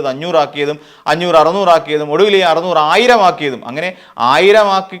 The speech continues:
കിട്ടിയ പെൻഷൻ ആരുടെയെങ്കിലും കയ്യിൽ കിട്ടിയിട്ടുണ്ടോ എന്നുള്ള കാര്യം സംശയമാണ്. ഇപ്പം തന്നെ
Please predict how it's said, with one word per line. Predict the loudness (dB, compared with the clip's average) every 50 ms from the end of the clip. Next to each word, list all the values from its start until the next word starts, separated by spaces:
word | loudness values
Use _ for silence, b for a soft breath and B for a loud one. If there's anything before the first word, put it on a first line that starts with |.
| -14
കിട്ടിയ | -12 -6 -6 -6 -4
പെൻഷൻ | -4 -6 -8 -8 -8 -8 -6
ആരുടെയെങ്കിലും | -4 -2 -2 0 0 0 0 0 -4 -6 -6
കയ്യിൽ | -6 -6 -6 -8
കിട്ടിയിട്ടുണ്ടോ | -10 -12 -10 -10 -12 -10 -10 -8 -8 -8 -6 -8
എന്നുള്ള | -10 -8 -6 -4
കാര്യം | -2 -2 -2 -2 -4 -8
സംശയമാണ്. | -10 -10 -10 -8 -6 -6 -6 -6 -8 -10 -14
ഇപ്പം | -12 -8 -8 -6 -6
തന്നെ | -6 -4 -4 -6